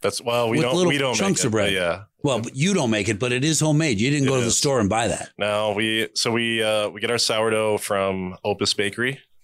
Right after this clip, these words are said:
Speaker 1: which is, um, up in Onalaska.
Speaker 2: Yeah.
Speaker 1: Cent-, I think it's Center ninety.
Speaker 2: Center ninety, or
Speaker 1: I wanna
Speaker 2: that's
Speaker 1: say,
Speaker 2: uh,
Speaker 1: somewhere in that
Speaker 2: okay.
Speaker 1: area.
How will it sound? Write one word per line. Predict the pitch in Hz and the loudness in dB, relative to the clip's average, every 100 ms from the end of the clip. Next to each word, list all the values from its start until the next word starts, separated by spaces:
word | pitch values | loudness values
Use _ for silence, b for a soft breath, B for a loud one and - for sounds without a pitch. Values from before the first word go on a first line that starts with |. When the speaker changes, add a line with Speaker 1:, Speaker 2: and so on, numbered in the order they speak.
| _ | _
Speaker 1:
which | - 95 95 | -4 -2 0
is, | 92 85 - - | 0 0 -4 -4
um, | 92 87 85 80 - _ _ - | -2 0 0 -4 -12 _ _ -6
up | 98 92 | -4 -2
in | |
Onalaska. | 90 85 85 95 139 143 - | -2 0 0 0 -2 -4 -4
Speaker 2:
Yeah. | 107 | -2
Speaker 1:
Cent-, | 123 113 | -2 -4
I | 107 | -6
think | 107 | -6
it's | 95 - | -4 -2
Center | - 98 95 | -2 0 0
ninety. | 90 92 107 127 139 156 | 0 -2 -2 -2 -4 -2
Speaker 2:
Center | 117 113 | -2 0
ninety, | 113 117 131 | 0 2 2
or | 113 | 2
Speaker 1:
I | |
wanna | 101 | 0
Speaker 2:
that's | 107 113 | 0 0
Speaker 1:
say, | 123 127 | 0 0
Speaker 2:
uh, | |
Speaker 1:
somewhere | 95 101 104 101 | 0 0 2 2
in | |
that | 98 98 | 2 2
Speaker 2:
okay. | 98 | 0
Speaker 1:
area. | 104 117 120 | 0 0 -2